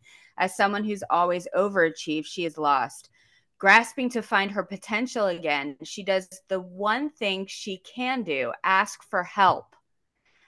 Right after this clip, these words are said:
So why do you think that asking for help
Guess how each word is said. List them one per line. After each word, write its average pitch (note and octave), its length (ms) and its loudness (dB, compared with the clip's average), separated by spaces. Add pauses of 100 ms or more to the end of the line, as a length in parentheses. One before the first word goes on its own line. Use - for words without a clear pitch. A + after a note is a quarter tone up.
(520)
So C4+ 680 6 (600)
why E4 1000 -2 (1040)
do B3 120 -2
you B3 400 0
think A#3 760 -8
that F#3+ 320 0
asking A#3 520 0
for G#3+ 280 -2
help G3+ 540 2